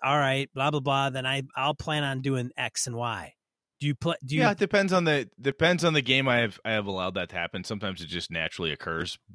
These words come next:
Speaker 2: but nine times out of ten, it doesn't really happen because the combat's just happening. People are like, "I'm gonna do this." Everyone kind of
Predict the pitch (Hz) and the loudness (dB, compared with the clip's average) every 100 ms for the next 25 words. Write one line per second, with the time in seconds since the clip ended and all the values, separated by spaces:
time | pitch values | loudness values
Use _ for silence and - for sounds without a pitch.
0 | - - 90 85 80 82 - - _ _ | -10 -2 0 2 2 0 -4 -12 _ _
1 | _ _ _ _ - 87 95 98 92 92 | _ _ _ _ -4 -2 0 0 -2 -2
2 | 90 85 80 - 98 87 80 80 85 85 | -4 -4 -4 -2 -2 -2 -4 -8 -8 -8
3 | 85 78 - - - 82 78 80 80 82 | -8 -12 -12 -14 -12 -6 -2 -2 0 -2
4 | 90 78 78 85 80 78 92 82 - - | -2 -6 -4 -6 -6 -4 -4 -4 -4 0
5 | 98 90 82 95 85 87 147 156 143 131 | 0 0 -2 -4 -4 2 4 6 4 4
6 | 135 143 110 - - 101 98 92 87 95 | 6 6 4 0 -2 -2 -2 -6 -6 -6
7 | 95 92 78 | -4 -6 -8